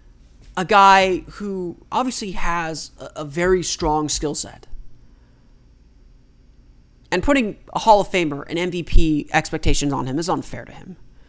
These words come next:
Like I said, he's, he's probably gonna fall in the Damian Lillard to Kem-, Kemba Walker range. A, a consistent all-star,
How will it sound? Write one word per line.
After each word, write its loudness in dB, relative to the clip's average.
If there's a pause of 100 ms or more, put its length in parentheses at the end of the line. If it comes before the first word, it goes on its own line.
(420)
Like 0
I 2
said, 0 (460)
he's, -6 (840)
he's -8
probably 6
gonna 2
fall 8
in 0
the 0
Damian 2
Lillard -2
to -6
Kem-, 10
Kemba 6
Walker -2
range. -10
A, -8 (120)
a -8
consistent 2
all-star, 2